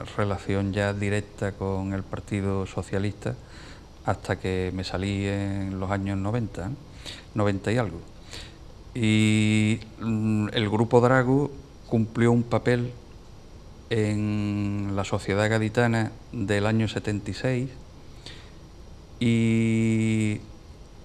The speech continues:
conseguimos traer a una serie de personalidades emergentes de la vida política en aquel momento para que nos ofrecieran, eh, conferencias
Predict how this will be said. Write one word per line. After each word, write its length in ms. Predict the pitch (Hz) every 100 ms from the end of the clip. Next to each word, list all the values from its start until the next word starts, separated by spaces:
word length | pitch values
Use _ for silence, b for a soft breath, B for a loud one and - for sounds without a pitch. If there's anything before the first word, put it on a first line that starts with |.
| - - - - - - - - - - - -
conseguimos 720 | 113 107 - 104 123 123 127
traer 360 | - 107 113 113 117
a 80 |
una 140 | 110 107
serie 300 | 110 113 113
de 80 | 107
personalidades 920 | 101 98 101 95 95 104 104 107 113 B B B B - -
emergentes 840 | 110 104 90 - 117 110 - 107 107 -
de 160 | 110 101
la 80 |
vida 280 | 98 110 107
política 680 | 107 104 113 107 107 117 107
en 180 | 104 104
aquel 220 | 98 104
momento 560 | 104 104 110 104 107 139 B B B - -
para 240 | 110 107 110
que 100 | 110
nos 100 | 107
ofrecieran, 760 | 101 104 - 107 107 110 104 107 -
eh, 440 | 113 107 104 101 104
conferencias 840 | - 104 - 95 123 120 113 113